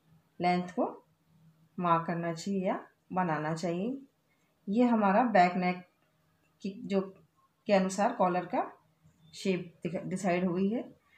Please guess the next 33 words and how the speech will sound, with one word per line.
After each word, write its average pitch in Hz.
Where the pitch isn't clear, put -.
अब 254
इसी 254
के 311
हिसाब 262
से 269
हम 254
front 226
देखते 220
हैं। 320
यहाँ 220
से 285
भी 302
हमने 262
वही 220
one 214
twelve 233
chest, 220
क्योंकि 240
वेट 247
तो 285
ये 269
सब 254
जगह 247
इसकी 254
same 247
ही 262
आने 233
वाली 226
है। 240
ये 202
measurement 214
हो 220
गया। 226